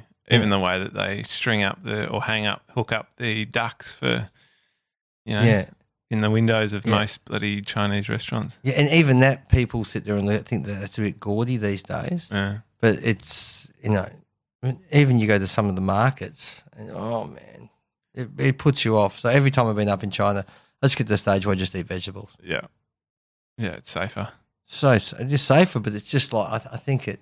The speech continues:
Speaker 1: every time you swallow a piece of meat, you think, "God, what's this?" And, but I guess the same thing's happening here.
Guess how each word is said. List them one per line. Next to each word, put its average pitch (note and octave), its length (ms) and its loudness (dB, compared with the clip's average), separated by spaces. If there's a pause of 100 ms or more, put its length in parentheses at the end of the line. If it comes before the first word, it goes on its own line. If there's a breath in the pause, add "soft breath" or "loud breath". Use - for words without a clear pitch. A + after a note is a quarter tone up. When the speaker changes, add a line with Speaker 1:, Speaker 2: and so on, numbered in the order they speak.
(100)
Speaker 1:
every C3 180 -2
time G#2+ 260 0
you G#2 160 -2 (400 soft breath)
swallow B2 280 2
a F#2+ 60 4
piece - 260 0
of A2 80 -2
meat, A#2 140 4
you A#2 80 -6
think, - 240 -6
"God, F2+ 240 -8
what's C#3 240 -4
this?" - 380 -12 (220)
And, A#2 320 -2
but D3 160 0
I D#3+ 120 4
guess E3+ 240 2
the D#3 60 -4
same F3+ 200 6
thing's D#3+ 220 0
happening B2+ 340 0
here. C#3 220 2